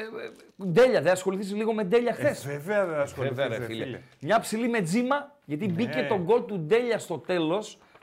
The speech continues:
Speaker 1: όπως μπήκε αυτή η γκολάρα που έβαλε ο Πιτσιρικάς. Παιδιά,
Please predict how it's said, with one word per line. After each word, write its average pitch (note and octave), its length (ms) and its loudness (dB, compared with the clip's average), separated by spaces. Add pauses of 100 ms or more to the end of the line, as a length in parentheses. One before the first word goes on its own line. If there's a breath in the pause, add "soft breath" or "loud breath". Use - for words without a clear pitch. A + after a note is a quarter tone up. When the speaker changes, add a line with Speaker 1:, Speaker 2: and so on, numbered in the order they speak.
Speaker 1:
όπως F#3+ 440 2
μπήκε D3+ 360 -2
αυτή - 160 -4
η F3 40 -2
γκολάρα D#3+ 400 2
που C3+ 100 -4
έβαλε D3 220 0
ο B2+ 40 0
Πιτσιρικάς. C3 680 -2 (140)
Παιδιά, D3 540 -2